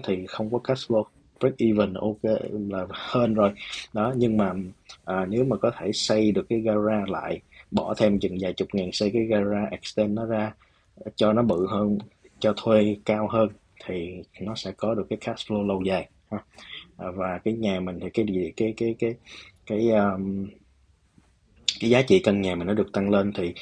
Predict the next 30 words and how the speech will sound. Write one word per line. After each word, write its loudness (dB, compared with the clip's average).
đa 2
số 2
hầu 0
hết 4
California 2
đó 2
nhờ -4
vào -4
cái -2
appreciation, 0
giá -4
trị 0
cái 0
bất -2
động 0
sản -2
nó -4
tăng 0
theo 2
thời -8
gian 4
ha. 0
Cash 2
flow 6
thì 2
break 2
even 4
là, 0
là, 0
là -2